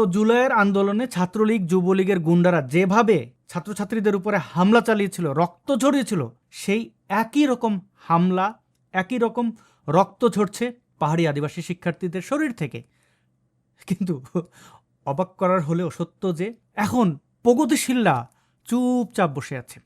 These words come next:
কাকে রেখে কাকে ধরবে? আবার জামাত শিবির, যেহেতু তাদের ভাসুর, ভাসুরের নাম তো মুখে নেওয়া যাবে না, তাই এই গোষ্ঠী তাদের ভিন্ন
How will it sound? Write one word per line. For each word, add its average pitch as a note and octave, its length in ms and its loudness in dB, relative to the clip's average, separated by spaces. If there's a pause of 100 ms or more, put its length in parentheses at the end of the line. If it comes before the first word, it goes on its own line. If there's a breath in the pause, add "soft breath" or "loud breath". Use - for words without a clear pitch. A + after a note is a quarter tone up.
(220)
কাকে B3 260 -2
রেখে C#4 200 2
কাকে A#3 340 0
ধরবে? F#3+ 360 2 (360)
আবার F3 240 2 (420)
জামাত A3+ 280 4
শিবির, F3+ 400 -4
যেহেতু G3+ 240 -2
তাদের G3 240 0
ভাসুর, E3+ 580 -2 (400 soft breath)
ভাসুরের B3+ 380 2
নাম A#3+ 220 4
তো A3+ 120 2
মুখে G#3 280 2
নেওয়া B3 200 2
যাবে A3 200 2
না, A#3 160 -8 (420 soft breath)
তাই A3+ 280 4 (420 soft breath)
এই C#4 340 6
গোষ্ঠী A3+ 600 0
তাদের D#3 340 2 (580)
ভিন্ন A#3+ 600 2